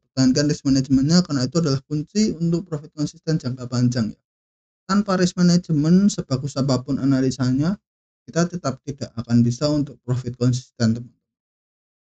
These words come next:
So, ikuti terus analisa sinyal forex di video-video selanjutnya. Jadi jangan lupa subscribe agar tidak ketinggalan update video-video berikutnya. Yang punya pendapat lain bisa tulis di kolom komentar. Jangan lupa like,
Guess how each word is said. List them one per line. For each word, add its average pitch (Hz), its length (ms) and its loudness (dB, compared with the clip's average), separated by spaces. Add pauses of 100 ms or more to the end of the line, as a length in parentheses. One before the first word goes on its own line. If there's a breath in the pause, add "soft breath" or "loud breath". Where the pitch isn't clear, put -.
(200)
So, 160 80 2
ikuti 143 400 -2
terus 156 240 0
analisa 131 400 2
sinyal 131 320 4
forex 156 400 2
di 190 140 2
video-video 165 480 2
selanjutnya. 143 500 2
Jadi 139 240 4
jangan 127 240 4
lupa 123 240 -4
subscribe 127 400 -4 (140)
agar 139 160 -8
tidak 131 220 -10 (120)
ketinggalan 123 480 0
update 135 400 -6
video-video 135 640 -6
berikutnya. 127 480 -2 (600)
Yang 180 100 6
punya 196 240 0
pendapat 185 320 2
lain 190 240 0
bisa 170 240 4
tulis 170 240 0
di 156 80 -8
kolom 156 240 0
komentar. 160 480 0
Jangan 143 320 0
lupa 139 240 -2
like, 143 240 0